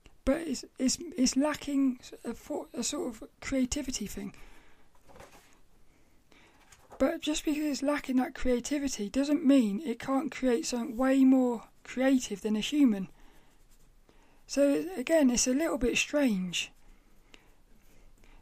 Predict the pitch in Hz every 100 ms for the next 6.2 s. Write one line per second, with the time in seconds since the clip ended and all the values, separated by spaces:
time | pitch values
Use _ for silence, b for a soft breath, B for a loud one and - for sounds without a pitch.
0 | b 262 285 277 330 - - 269 269 -
1 | 330 294 302 240 233 247 254 254 254 -
2 | 254 233 302 294 285 277 254 226 302 285
3 | 208 - 226 - b b b b b b
4 | b 285 302 302 294 285 285 269 277 -
5 | - - - - - 262 247 320 302 -
6 | 196 -